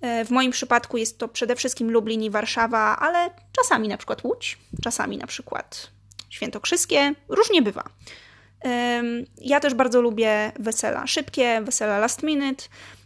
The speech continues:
Mm, każdy ma jakąś swoją niszę. Y, część wedding plannerów bardziej zajmuje się weselami, em,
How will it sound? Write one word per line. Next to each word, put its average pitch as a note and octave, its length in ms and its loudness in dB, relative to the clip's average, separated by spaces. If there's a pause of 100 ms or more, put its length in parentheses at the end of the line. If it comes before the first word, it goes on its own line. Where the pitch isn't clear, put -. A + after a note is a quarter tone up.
(120)
Mm, A#3+ 840 -4
każdy D#4+ 280 -4
ma C4+ 300 4
jakąś B3 340 -2
swoją G#3+ 440 -2
niszę. C4 580 4 (160)
Y, G#3+ 380 -4
część A#3 480 -4
wedding A3+ 280 -2
plannerów A3 640 -4
bardziej A3 540 0
zajmuje G#3+ 380 -4
się - 120 -8
weselami, - 720 -6 (360)
em, A3 500 -2